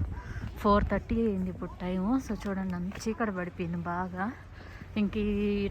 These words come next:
ఈ టైం ఏంటంటే, ఫోర్ థర్టీకే చీకటి పడిపోద్ది అనమాట. అంటే, ఈ సీజన్లో అబ్బా, ఎంత చలి ఉందంటే తట్టుకోలేకపోతున్నాం, బయట చేతులు పెట్టలేకపోతున్నాం అట్టుంది.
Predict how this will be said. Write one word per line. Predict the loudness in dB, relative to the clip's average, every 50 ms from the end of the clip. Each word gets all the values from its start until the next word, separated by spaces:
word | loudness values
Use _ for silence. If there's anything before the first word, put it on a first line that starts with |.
| -2 -6 -6 -4
ఈ | -2 0 2 2 2 2 2 2
టైం | 2 4 4 4 4
ఏంటంటే, | 4 4 4 4 4 4 2 2
ఫోర్ | 4 6 8 8 8 8
థర్టీకే | 8 4 4 6 6 4 6 6 6 6 8 8 8 8 8 8 6 4 2 0 -2 -2
చీకటి | 4 6 6 6 6 6 4
పడిపోద్ది | 4 2 2 0 0 0 0 0 0
అనమాట. | 0 0 0 -2 -4 -4 -2 0
అంటే, | 0 2 2 0 0 0
ఈ | 0 0 0
సీజన్లో | 2 2 4 4 4 6 6 4 4 4 4 4 4 4 2 -2 -8 -10 -8 -8 -8 -6 -8 -8 -8 -8 -8 -8 -6 -4
అబ్బా, | -4 -4 -2 -2 0
ఎంత | 0 0 0 -2 0 2 2 2
చలి | 4 4 4 4 4 4
ఉందంటే | 4 4 4 2 2 0 0 0 0 0 -2 -4 -4 -8 -10 -8 -4 -2 -2 -2 -2 -4 -8 -10 -12 -8 -2 0
తట్టుకోలేకపోతున్నాం, | 0 0 0 -4 0 2 4 6 6 4 4 2 2 0 2 2
బయట | 2 4 4 4 2 2
చేతులు | 0 0 0 0 0 2 0 0
పెట్టలేకపోతున్నాం | 0 0 -2 -2 -2 0 0 0 0 0 0 0 2 2 2 2 2 2
అట్టుంది. | 0 -2 -2 -2 0 0 2 2 2 0